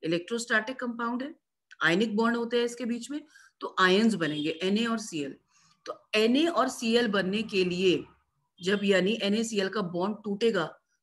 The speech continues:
तो कौन सी एनर्जी प्रोड्यूस होगी यहाँ पर? चैप्टर थ्री याद करो,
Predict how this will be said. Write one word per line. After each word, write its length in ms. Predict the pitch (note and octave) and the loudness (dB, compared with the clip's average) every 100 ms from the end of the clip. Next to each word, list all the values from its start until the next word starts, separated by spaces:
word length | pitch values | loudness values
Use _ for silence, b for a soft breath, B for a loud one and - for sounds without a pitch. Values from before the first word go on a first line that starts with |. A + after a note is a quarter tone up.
| - | -20
तो 80 | |
कौन 220 | B3 C4+ C#4 | -2 0 0
सी 120 | C#4 | 0
एनर्जी 360 | C4 A#3 G3+ A3 | 0 0 -2 -6
प्रोड्यूस 380 | G#3+ G3+ G#3 | -6 -4 -2
होगी 240 | G3+ F3+ F#3+ | -2 -2 -2
यहाँ 160 | F3+ | -4
पर? 200 | F3 A#3+ - _ _ _ _ _ _ _ _ _ _ b b b - | -4 -8 -14 _ _ _ _ _ _ _ _ _ _ b b b -2
चैप्टर 560 | A3 G3+ G3+ D4+ C4+ C4+ | 4 4 4 -2 -2 -4
थ्री 300 | A#3+ C4 C4 | 2 4 6
याद 240 | A3 A3 | 4 0
करो, 340 | - F#3 G3+ | -6 -8 -8